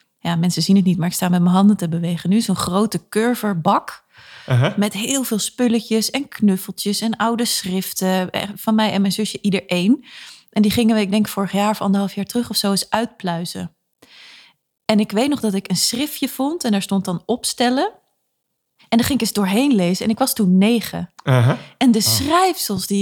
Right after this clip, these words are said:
Speaker 1: ik toen al produceerde, jongen, ik, ik kreeg helemaal kippenvel. Ik had een of ander verhaal verzonnen over een ridder in de middeleeuwen. En nu als volwassene, ik ben, dat weet ook bijna niemand,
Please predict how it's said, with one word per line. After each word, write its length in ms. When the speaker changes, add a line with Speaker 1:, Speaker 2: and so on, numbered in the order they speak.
Speaker 1:
ik 80
toen 180
al 180
produceerde, 760
jongen, 380
ik, 220
ik 120
kreeg 220
helemaal 260
kippenvel. 640
Ik 140
had 180
een 120
of 100
ander 160
verhaal 360
verzonnen 500
over 220
een 140
ridder 300
in 120
de 80
middeleeuwen. 800
En 160
nu 120
als 200
volwassene, 500
ik 80
ben, 140
dat 200
weet 200
ook 180
bijna 360
niemand, 200